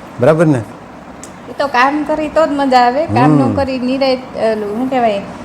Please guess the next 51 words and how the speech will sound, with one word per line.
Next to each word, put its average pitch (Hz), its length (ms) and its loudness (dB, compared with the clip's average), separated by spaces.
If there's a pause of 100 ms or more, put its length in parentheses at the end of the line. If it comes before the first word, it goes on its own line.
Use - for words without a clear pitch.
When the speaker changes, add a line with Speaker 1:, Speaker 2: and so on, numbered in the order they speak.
(160)
Speaker 2:
તમે 247 480 2
એક 269 240 2
દી 269 120 2
આખો 269 220 2
દી 254 100 0
ખાલી 269 280 0
બેઠા 277 320 2
બે-, 277 300 0
બેઠા 302 400 0
જ 277 80 -4
રહ્યો 339 220 -2
ને 320 80 -4
તો 240 140 -2
તમને 143 180 4
Speaker 1:
કંટાળો 143 280 4
Speaker 2:
ન - 20 4
Speaker 1:
આવે, 87 200 2
Speaker 2:
ગમે, 92 100 -2
Speaker 1:
કંટાળો 113 220 0
Speaker 2:
કંટાળો 214 420 2
જ 196 80 -4
Speaker 1:
આવે. 196 240 -2
Speaker 2:
આવે. - 100 0
Speaker 1:
મજા 135 140 4
ન - 20 2
Speaker 2:
એટલે 135 140 2
Speaker 1:
આવે, 113 220 2
Speaker 2:
કામ 151 180 2
Speaker 1:
સમય 170 160 4
પસાર 135 420 0
ન 107 140 -2
થાય. 101 200 -6
Speaker 2:
કામ 220 500 -4
કરી 277 420 -4
તો 277 140 4
જ 254 120 -2 (360)
મજા 214 360 -2
જ 190 80 -4
આવે, 196 240 -2
Speaker 1:
ઈ 240 80 -4
Speaker 2:
આનંદ 277 480 -4
Speaker 1:
બરાબર - 280 2
Speaker 2:
તો 247 220 -2
Speaker 1:
છે. 226 40 -4
Speaker 2:
જ 208 40 -2
આવે, 202 240 -4 (120)
પણ 196 160 -8
આ 190 80 -4
તો 190 140 -6 (160)
વાત 220 180 4
છે. 170 380 -10